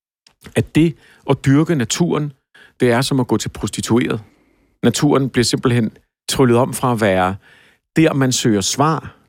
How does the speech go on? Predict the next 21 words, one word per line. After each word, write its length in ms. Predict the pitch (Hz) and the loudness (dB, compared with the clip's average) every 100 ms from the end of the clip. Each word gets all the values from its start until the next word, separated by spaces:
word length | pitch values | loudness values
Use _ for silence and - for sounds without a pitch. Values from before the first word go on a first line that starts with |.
| - | -2
der, 100 | 131 | 2
hvor 200 | 127 117 | 2 2
ånderne 300 | 113 143 127 | 0 0 0
bor, 380 | - 143 - - - - - | 0 0 -2 -10 -20 -20 -8
til 100 | - | -2
at 60 | 107 | 2
være 220 | 104 - | 2 -2
et 120 | - | -6
mørkt 600 | 110 107 120 127 - - _ _ | -2 0 0 -2 -10 -16 _ _
og 80 | 113 | -6
farligt 600 | - 95 87 98 117 - | 0 0 0 -2 -4 -4
og 80 | - | -6
syndigt 460 | - - 113 110 - | -4 0 0 -2 -6
sted, 280 | - 92 104 - - - _ | -2 -2 -2 -10 -20 -20 _
som 220 | - 113 | 0 2
er 120 | 104 92 | 2 -2
historien 580 | 92 - - 110 - | -6 -6 -2 0 0
om 120 | 107 98 | 0 0
den 140 | 101 | 0
mørke 300 | 95 87 98 | 0 0 -4
skov. 340 | 101 92 95 | -2 -4 -4